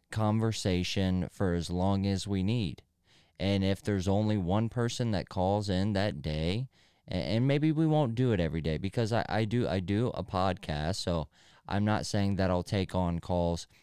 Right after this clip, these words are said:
every single day. Uh, but when I can, like, like today, if there was one or two people that wanted to join the Discord, uh, voice chat,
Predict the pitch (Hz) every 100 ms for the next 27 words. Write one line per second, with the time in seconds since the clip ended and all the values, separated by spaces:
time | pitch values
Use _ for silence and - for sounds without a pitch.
0 | _ _ _ _ _ - - 107 87 98
1 | 92 104 98 87 73 82 80 78 101 -
2 | _ _ _ _ _ - 95 90 80 104
3 | 107 - 107 110 98 - 87 82 82 98
4 | 120 _ _ - 87 85 85 87 78 -
5 | 82 85 78 82 104 110 _ _ - 90
6 | 101 92 92 80 92 98 92 - 87 98
7 | 92 85 82 80 85 87 92 82 - 92
8 | 85 90 90 92 82 90 87 - 92 90
9 | 92 95 _ _ _ - 87 87 82 92
10 | 98 - 98 110 -